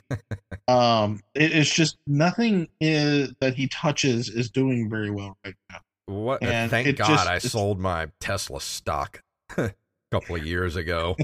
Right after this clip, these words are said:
Speaker 2: <laughs>
Speaker 1: Um, but the
Speaker 2: Well,
Speaker 1: thing is,
Speaker 2: uh
Speaker 1: he should have, if, in order to make the blue check mark thing make any kind of sense, it should have been broken up into different colors.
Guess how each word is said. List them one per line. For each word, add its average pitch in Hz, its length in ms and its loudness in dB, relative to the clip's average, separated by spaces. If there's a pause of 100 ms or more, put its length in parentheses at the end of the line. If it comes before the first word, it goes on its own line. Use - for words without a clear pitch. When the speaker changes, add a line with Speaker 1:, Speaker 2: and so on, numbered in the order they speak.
(120)
Speaker 2:
<laughs> 143 100 0 (240)
Speaker 1:
Um, 98 460 -2 (160)
but 135 180 2
the 190 80 6
Speaker 2:
Well, 208 100 10
Speaker 1:
thing 185 140 4
is, 175 240 2
Speaker 2:
uh 180 240 4
Speaker 1:
he 170 180 -2
should 185 300 2
have, 220 140 2 (100)
if, 156 240 -2
in 139 420 -6
order 196 280 0
to 214 120 -14
make 160 220 -2
the 151 80 -2
blue 139 220 -4
check - 320 -4
mark 117 280 -2
thing 113 280 -2
make 101 340 -4
any 110 240 -2
kind 113 320 -8
of 107 80 -6
sense, - 480 -10 (640)
it 110 120 -2
should 127 340 0
have 147 180 -2
been 127 300 -2 (140)
broken 123 400 2
up 110 220 0
into 113 220 -2
different 101 400 -6
colors. 73 580 -8